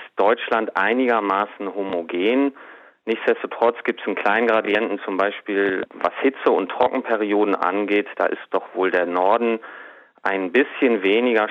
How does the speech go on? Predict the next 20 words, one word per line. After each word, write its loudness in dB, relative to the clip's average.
stark -2
betroffen. 0
Das 0
hat -2
auch -4
damit -2
zu -6
tun, -2
dass 0
wir 0
stärkeren 0
Einfluss -2
bekommen -2
von -2
atlantischen -2
Luftmassen, -4
wo 2
die 2
Erwärmung 2
nicht 0